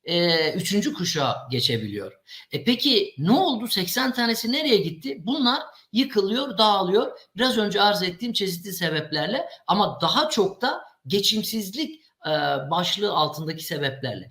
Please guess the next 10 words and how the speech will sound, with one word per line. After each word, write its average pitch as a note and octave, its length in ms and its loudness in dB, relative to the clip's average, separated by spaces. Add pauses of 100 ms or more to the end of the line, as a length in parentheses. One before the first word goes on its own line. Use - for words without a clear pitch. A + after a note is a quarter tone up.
(200)
İşte G4 260 -2
bundan D#4 460 -2
dolayı C#3 500 -2 (260)
aile C#4+ 260 0
şirketinin F3 760 -4 (200)
kurumsal G3 880 -4
bir G3 160 -4
yapıya D#3+ 540 -4
kavuşması E3 600 -4
lazım. B3 360 0